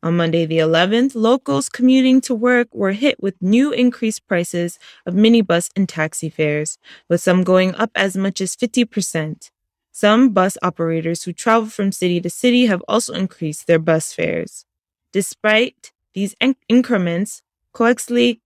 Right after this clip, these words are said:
Kamanje, Secretary General for the Minibus Owners Association of Malawi, or mom,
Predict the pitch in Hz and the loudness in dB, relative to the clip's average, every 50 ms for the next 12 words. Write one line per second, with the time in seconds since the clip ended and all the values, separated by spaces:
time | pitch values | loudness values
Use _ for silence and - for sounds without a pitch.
0 | _ _ _ _ - - 226 208 202 202 202 208 208 208 180 180 165 165 165 180 | _ _ _ _ -6 -2 0 0 2 2 2 2 2 2 2 0 0 0 0 -2
1 | 196 - - 214 202 - 214 196 - - 190 190 190 175 196 185 190 208 196 175 | -4 -4 -2 -4 -2 -2 -4 -6 -4 -2 -2 -2 0 0 -2 -2 0 0 -2 -2
2 | 165 170 175 175 _ _ _ - - 180 185 180 175 165 170 170 165 170 165 170 | -2 -4 -6 -8 _ _ _ -8 -2 0 2 2 2 2 0 0 -2 -2 -2 -4
3 | - - - 220 233 226 220 208 214 190 190 175 - 175 170 165 - - 170 165 | -4 -2 0 0 2 2 2 2 0 -2 -4 -2 0 0 0 0 -2 -4 -4 -4
4 | 165 156 - 175 170 165 160 156 151 160 156 160 175 196 208 208 185 175 170 185 | -4 -4 -4 -4 -4 -2 -4 -4 -6 -6 -4 0 2 2 2 2 0 -2 -4 -6
5 | 208 - _ _ _ - - 160 160 156 156 160 165 170 170 180 190 214 208 175 | -8 -10 _ _ _ -6 -2 0 2 4 4 2 0 0 -2 0 0 0 0 0
6 | 170 180 214 233 247 | -2 -2 -4 -4 -6